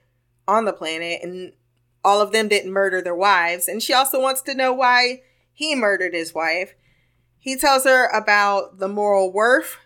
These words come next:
being his criteria. He does want to do good in the world while he is waiting for death. Because as far as he's concerned, if she prints this article about what he does,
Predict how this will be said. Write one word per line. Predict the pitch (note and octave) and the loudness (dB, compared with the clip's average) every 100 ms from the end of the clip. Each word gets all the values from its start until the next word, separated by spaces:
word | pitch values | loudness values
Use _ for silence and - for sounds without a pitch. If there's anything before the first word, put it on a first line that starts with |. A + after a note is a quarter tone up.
| - | -8
being | G#3+ G#3 | -6 -4
his | G#3+ G3 - | -4 -4 -2
criteria. | F3 F3 - C#4 C#4 C4 B3+ B3 | -2 -2 0 0 2 4 2 0
He | G#3 G#3 | -4 -2
does | A3+ A3+ | 0 0
want | A3+ A3 | -2 -4
to | |
do | G#3 G#3+ G3 | -6 -8 -2
good | G3+ G3+ | 0 0
in | G3+ | 0
the | G3 | -4
world | F#3+ F#3+ F#3+ F#3+ - | -2 0 2 0 -2
while | F3 F3+ | -2 -2
he | F#3 F#3 | -4 -8
is | F3+ | -8
waiting | F3+ F3+ F3 F3 | -6 -6 -8 -10
for | E3 | -10
death. | E3 - A3 - _ _ _ _ _ _ _ _ _ _ _ _ _ - | -4 0 0 -2 _ _ _ _ _ _ _ _ _ _ _ _ _ -8
Because | C4 C4+ B3+ B3 A#3+ | -4 2 4 4 2
as | - A3 | -2 -2
far | - C4+ | 2 4
as | C4 B3+ | 4 0
he's | D4+ - | -4 -4
concerned, | C4+ A3+ - G#3+ G3+ G3+ G3+ - | -4 -4 -2 0 0 -4 -6 -6
if | G#3 | -4
she | - G#3 G3+ | -4 -8 -6
prints | B3 A#3 A#3 - | -2 -2 -2 -2
this | F#3+ F#3+ F#3+ - - - | 0 0 -2 -4 -6 0
article | D4 F4+ D4+ G#3+ G#3 G#3 | 0 0 -2 0 2 2
about | F#3+ F#3 F#3 | 0 0 0
what | F#3+ F3+ | -2 -4
he | F3 | -6
does, | - B3 B3+ F#3+ F3+ F#3+ G3+ | 0 4 4 2 -2 -4 -8